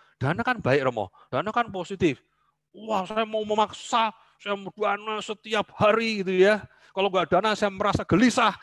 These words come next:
merasa belum, belum, eh, menapaki jalan sotapana. Iya, tapi nggak boleh ekstrim, itu positif. Tapi kalau pas lagi absen, gara duit atau lupa, ya sudah, nyantailah. Dirapel besok masih bisa.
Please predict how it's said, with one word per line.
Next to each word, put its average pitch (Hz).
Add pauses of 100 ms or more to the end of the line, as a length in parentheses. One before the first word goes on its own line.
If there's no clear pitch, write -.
(120)
merasa 190
belum, 180 (240)
belum, 180 (300)
eh, 170
menapaki 185
jalan 156
sotapana. 208 (540)
Iya, 117
tapi 110
nggak 117
boleh 117
ekstrim, 143
itu 151
positif. 147
Tapi 147
kalau 160
pas 151
lagi 139
absen, 185 (240)
gara 131
duit 147 (140)
atau 165
lupa, 180 (160)
ya 165
sudah, 180 (160)
nyantailah. 151 (260)
Dirapel 175
besok 160
masih 156
bisa. 123